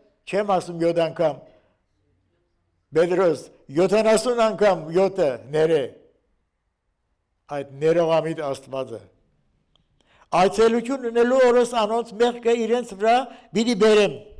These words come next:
Եվ դերը զարգավ ժողովուրդը, Ահարոնի շինած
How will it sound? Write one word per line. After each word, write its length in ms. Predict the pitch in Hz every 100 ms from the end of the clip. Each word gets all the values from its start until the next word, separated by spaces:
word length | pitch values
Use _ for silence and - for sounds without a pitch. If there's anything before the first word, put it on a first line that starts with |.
| - - _
Եվ 200 | 147 180
դերը 280 | 165 247 226
զարգավ 520 | 160 170 190 185 208 165
ժողովուրդը, 680 | 156 139 127 113 - 113 107 _ _ _ _ _ _ _ _ _ _ -
Ահարոնի 520 | 160 175 175 175 190
շինած 460 | 180 175 170 190